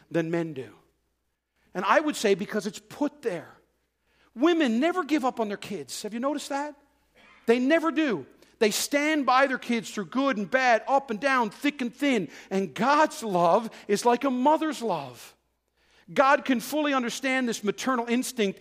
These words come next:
and intuition because, as one pastor says, "God does give life. He created all of it, and out of love gives life to all who comes to him by faith in his Son, Jesus Christ."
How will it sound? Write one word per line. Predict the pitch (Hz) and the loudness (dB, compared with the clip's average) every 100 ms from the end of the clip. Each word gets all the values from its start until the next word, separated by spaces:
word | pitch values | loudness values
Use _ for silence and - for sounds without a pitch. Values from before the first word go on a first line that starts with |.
| - - | -14 -4
and | 202 | -2
intuition | 226 220 196 294 233 185 | 0 -2 -2 -2 -2 -6
because, | 190 - 202 202 - - | -6 2 2 2 -6 -2
as | 190 | 0
one | 165 302 | 2 -2
pastor | 294 220 196 - | 0 0 0 -4
says, | 156 180 175 208 - - - | -6 0 0 0 -4 -20 -4
"God | 143 226 269 240 160 | 2 4 4 2 0
does | 202 180 143 | 0 0 -2
give | 180 165 | -2 -2
life. | 151 147 170 - - - | 0 0 0 -2 -14 -6
He | 202 | -4
created | - 214 220 226 233 | -2 -2 0 0 4
all | 226 262 302 | 4 6 2
of | 175 | 0
it, | 165 | -2
and | 170 | 2
out | 208 | 2
of | 208 160 | 2 0
love | 202 254 190 156 | 2 2 2 -2
gives | 220 226 185 | -4 -2 0
life | 190 196 - - - | 2 2 -2 -16 -8
to | 208 214 | -4 2
all | 226 262 | 2 4
who | 233 | 0
comes | 233 - 254 269 | -2 0 0 0
to | - 190 | -2 0
him | 202 202 | 0 2
by | 180 | 0
faith | 165 226 233 226 | 2 0 -2 -2
in | 208 | -6
his | 180 | -4
Son, | 214 202 | -2 -4
Jesus | 165 196 180 175 | -4 -10 -10 -14
Christ." | - 277 269 131 - | -8 -4 -4 -4 -10